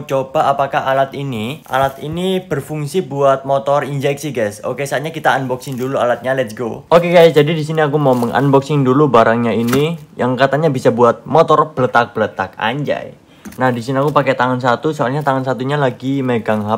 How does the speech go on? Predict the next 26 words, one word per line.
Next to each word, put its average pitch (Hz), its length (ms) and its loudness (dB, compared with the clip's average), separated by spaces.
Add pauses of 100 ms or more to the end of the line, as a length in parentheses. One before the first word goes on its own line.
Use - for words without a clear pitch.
P, 131 80 0
guys, 104 240 -4
buat 104 160 -2
ngerekam, 104 480 -6
guys. - 240 -16
Saatnya 180 240 0
kita 156 400 0
unboxing 180 800 2
dulu. 160 400 2 (160)
Gimana 123 480 -2
unboxing 131 480 0
pakai 127 320 -4
tangan 123 320 -2
satu, 156 320 -6
guys? 113 320 -6
Gini, 110 400 -2
guys. 139 320 0
Aduh, 127 560 -4
susah 120 320 -6
banget, 117 240 -4 (160)
anjing. 139 480 -6 (1200)
Oke, 143 400 -2
ini 151 320 -4
aku 170 240 -4
beli 131 240 0
barangnya 127 800 -2